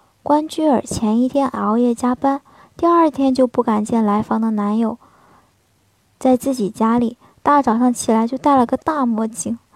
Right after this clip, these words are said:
真是又可怜又可笑。那么，为什么熬夜会伤肾呢？中医把一年四季的变化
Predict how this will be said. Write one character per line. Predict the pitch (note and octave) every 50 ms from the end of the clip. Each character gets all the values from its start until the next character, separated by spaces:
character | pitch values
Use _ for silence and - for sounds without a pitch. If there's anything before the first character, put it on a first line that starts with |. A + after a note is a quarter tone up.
| - - _ _ -
真 | - G3 G3
是 | A#3 - - C#4
又 | A#3+ A3+ A3+ G#3+
可 | - - - G3
怜 | G3+ F#3+ G3 G#3+ A3+ _ _ _ _ _ -
又 | A#3+ A3 A3
可 | - - - B3
笑。 | A3+ - - A3 G#3 A3+ - _ _ _ _ _ _ _ _ _ _ _ _ _ _ _ _ _ _ _ _ _ _ _ _ _ _ _ _ _
那 | - D4+ D#4 D4
么， | C#4 A#3+ G#3+ A#3 A#3+ - - - - - _
为 | - E4+ F4 F4
什 | - - C4
么 | A3+ -
熬 | - G3+ G3 G3+
夜 | A3 A#3 A3+ A3+
会 | A3+ A3+ A3
伤 | - - C4 C4+ C#4+
肾 | D4 - - D#4+ D4+ C#4 A#3
呢？ | G#3+ A3 A#3 - _ _ _ _ _ _ _ _ _ _ _ _ -
中 | - D#4 D#4+ E4 E4+
医 | E4+ F4
把 | E4+ - - G#3 -
一 | - A#3+ C4 B3+
年 | A#3+ A3 G#3+ A3 A3+
四 | A#3 - - - D4+ C#4
季 | C4 - - A#3
的 | A#3 G3+ -
变 | - - A#3+ A3+ A3
化 | A3+ A3+ A#3+ G#3+ A3+